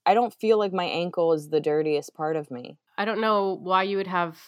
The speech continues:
Speaker 2: ro-, more robust bacteria on your ankle, but that
Speaker 1: I can understand feet. I feel like feet are, like, bacteria.
Speaker 2: Do you wanna argue with Smithsonian and
Speaker 1: <laughs>
Speaker 2: Smithsonian
Speaker 1: You know,
Speaker 2: Mag?
Speaker 1: <laughs> I just feel like they need to break that down more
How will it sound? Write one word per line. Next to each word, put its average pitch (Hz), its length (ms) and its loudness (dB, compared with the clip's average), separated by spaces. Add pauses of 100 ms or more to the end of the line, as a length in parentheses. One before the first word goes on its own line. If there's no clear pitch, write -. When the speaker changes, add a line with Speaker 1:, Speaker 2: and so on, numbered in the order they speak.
(200)
Speaker 2:
ro-, 175 240 -2
more 180 280 -2
robust 165 480 -4
bacteria 170 520 -6
on 156 120 -4
your 151 140 -8
ankle, 160 300 -6
but 151 220 -10
that - 240 -8 (140)
Speaker 1:
I 214 80 2
can 285 140 -2
understand 233 400 -2 (160)
feet. 202 320 -2 (140)
I 175 60 -10
feel 208 120 -4
like 196 160 -6 (100)
feet 196 280 -6 (180)
are, 151 120 -4
like, 139 220 -4 (540)
bacteria. 139 840 -6 (300)
Speaker 2:
Do 208 80 -6
you 233 160 -4
wanna 277 200 -2
argue 220 400 -4
with 214 160 -4
Smithsonian 196 840 -6
and 196 280 -6
Speaker 1:
<laughs> - 60 -16
Speaker 2:
Smithsonian 294 480 6
Speaker 1:
You 370 100 8
know, - 80 10
Speaker 2:
Mag? - 280 0 (380)
Speaker 1:
<laughs> - 420 -12
I 254 60 6
just 302 260 -2
feel 269 180 4
like 233 140 4
they 208 120 4
need 208 160 0
to 185 60 4
break 170 280 2
that 143 180 0
down 135 280 -2
more 139 400 -8